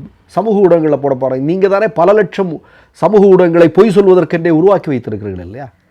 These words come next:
அதுல ஒண்ணு எடுத்து போட வேண்டியதானே? முப்பத்தி மூணு கோடி ரூபாய் பெருமானம் உள்ள வீடுன்னா அதற்கான ஆதாரங்களை தூக்கி பட்டியலிட வேண்டியதானே? எதுக்கு இதெல்லாம்? இப்ப நான் ஒரு செய்தி சொல்றேன். அங்க வந்து பாஜக பெரிய தோல்வியை சந்திக்க போகிறது அப்படிங்கிறது எல்லாருக்கும் தெரிஞ்சிருச்சு. அப்ப இந்த நேரத்துல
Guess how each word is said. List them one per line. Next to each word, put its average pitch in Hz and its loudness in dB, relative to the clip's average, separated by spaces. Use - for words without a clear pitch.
அதுல 185 0
ஒண்ணு 202 -2
எடுத்து 180 0
போட 196 0
வேண்டியதானே? 127 -6
முப்பத்தி 190 0
மூணு 196 2
கோடி 190 4
ரூபாய் 190 4
பெருமானம் 185 -2
உள்ள 170 -2
வீடுன்னா 185 -6
அதற்கான 185 -2
ஆதாரங்களை 185 0
தூக்கி 180 -6
பட்டியலிட 175 -4
வேண்டியதானே? 113 -8
எதுக்கு 190 -6
இதெல்லாம்? 113 -12
இப்ப 143 -6
நான் 147 0
ஒரு 139 0
செய்தி 202 -4
சொல்றேன். 110 -12
அங்க 214 -2
வந்து 202 2
பாஜக 180 0
பெரிய 160 -2
தோல்வியை 170 -2
சந்திக்க 147 -8
போகிறது 131 -4
அப்படிங்கிறது 127 -6
எல்லாருக்கும் 120 -8
தெரிஞ்சிருச்சு. 98 -14
அப்ப 165 -6
இந்த 175 -4
நேரத்துல 156 -4